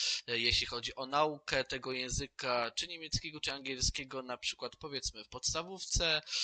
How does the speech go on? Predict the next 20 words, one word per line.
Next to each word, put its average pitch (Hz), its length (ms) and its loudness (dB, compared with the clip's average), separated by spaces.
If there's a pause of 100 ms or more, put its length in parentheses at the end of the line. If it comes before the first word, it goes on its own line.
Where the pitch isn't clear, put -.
(180)
na 113 340 0
początku 175 520 -6
drogi 165 340 -2
z - 60 2
językiem. 151 640 -2 (720)
Również 135 500 2
oferuję 135 380 0
pomoc 131 400 -2
dla 120 540 4
młodzieży 123 420 2
starszej, 165 600 4 (360)
e, 117 120 0
która 117 220 -4
chodzi 120 240 -4
do 127 100 -2
liceów, 156 480 2
do 127 100 -6
techników 156 540 -6
i 117 80 -12
tam 165 420 0